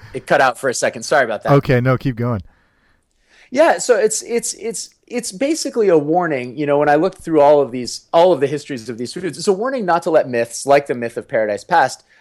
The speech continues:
Speaker 1: bias us when it comes to trying to figure out how to live our lives. That's what it boils down
Speaker 2: Yeah,
Speaker 1: to.
Speaker 2: it reminds me of the, uh,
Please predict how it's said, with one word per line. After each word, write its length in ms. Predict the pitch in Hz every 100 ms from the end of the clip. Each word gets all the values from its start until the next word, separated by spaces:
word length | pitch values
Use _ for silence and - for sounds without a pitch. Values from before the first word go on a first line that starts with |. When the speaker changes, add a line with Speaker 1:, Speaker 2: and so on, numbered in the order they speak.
| - 131 -
Speaker 1:
bias 460 | 151 202 277 131 -
us 280 | 117 117 -
when 140 | 151
it 120 | 147 -
comes 360 | 180 165 165
to 380 | - 165 147 147
trying 260 | - 160 143
to 60 |
figure 280 | - 139 135
out 160 | 123 110
how 80 |
to 80 | 131
live 200 | 120 113
our 120 | 107 101
lives. 460 | 82 76 - - _ _ _ _
That's 200 | - 143
what 80 | 143
it 60 | 123
boils 240 | 117 104
down 180 | - 139
Speaker 2:
Yeah, 180 | 143 135
Speaker 1:
to. 80 | 147
Speaker 2:
it 40 |
reminds 420 | 160 156 165 202
me 80 | 214
of 80 | 196
the, 180 | 160
uh, 40 | 139